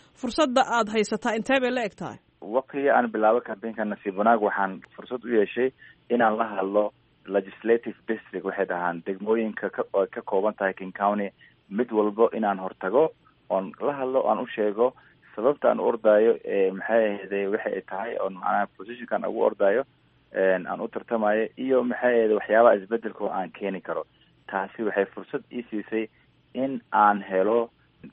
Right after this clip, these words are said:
Speaker 2: taageero badan oo degmooyinkaasi ay ka mid yihiin. Ilaa iyo haddeertaan waxaan haystaa afar degmo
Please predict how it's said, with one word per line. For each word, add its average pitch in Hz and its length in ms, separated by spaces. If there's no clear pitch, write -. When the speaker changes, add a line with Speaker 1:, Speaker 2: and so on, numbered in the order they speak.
Speaker 2:
taageero 98 480
badan 104 320
oo 95 220
degmooyinkaasi 98 840
ay 87 80
ka - 140
mid 92 200
yihiin. 85 320
Ilaa 110 460
iyo 101 260
haddeertaan 98 640
waxaan 98 300
haystaa 92 480
afar 123 420
degmo 113 280